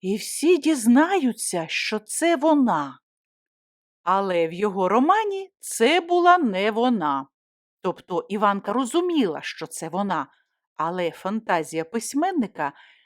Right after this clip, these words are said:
зробила з неї зовсім іншу жінку. Не звичайну стервочку, якою себе вважала,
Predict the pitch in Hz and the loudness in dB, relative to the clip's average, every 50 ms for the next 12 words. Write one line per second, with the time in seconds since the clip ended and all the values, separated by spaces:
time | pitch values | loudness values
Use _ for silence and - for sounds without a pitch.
0 | _ _ _ 196 226 320 370 277 403 427 403 349 277 214 185 220 247 320 339 285 | _ _ _ -4 0 2 2 4 4 4 6 6 4 4 4 2 2 2 2 0
1 | 285 277 220 185 160 208 226 285 359 - - - - 311 320 - - - 175 190 | 0 -2 -4 0 2 4 4 4 2 -2 -6 -6 -6 -4 -4 -6 -8 -8 -8 -8
2 | 196 190 - - - 226 214 185 170 175 170 151 143 151 139 - - 160 160 - | -6 -6 -8 -6 -4 -4 -4 -4 -6 -8 -8 -8 -8 -10 -10 -12 -14 -16 -16 -16
3 | _ _ _ _ _ _ _ _ 165 170 175 175 170 165 160 185 - - - - | _ _ _ _ _ _ _ _ -10 -6 -2 -2 -2 -2 -2 -2 -4 -2 -2 2
4 | 453 453 330 240 190 170 - - - - - 160 156 156 160 151 - - - - | 2 2 2 2 0 -2 -6 -10 -8 -4 -2 -2 -2 -2 -6 -10 -10 -10 -12 -10
5 | - 151 147 - - 165 170 160 - - 156 147 151 - - 170 151 151 160 156 | -10 -10 -12 -10 -6 -4 -6 -4 -4 -4 -6 -6 -6 -6 -8 -6 -4 -4 -4 -2
6 | 147 175 180 - - 170 143 131 131 131 131 - | -2 -2 -2 0 0 0 -2 -2 -4 -8 -12 -14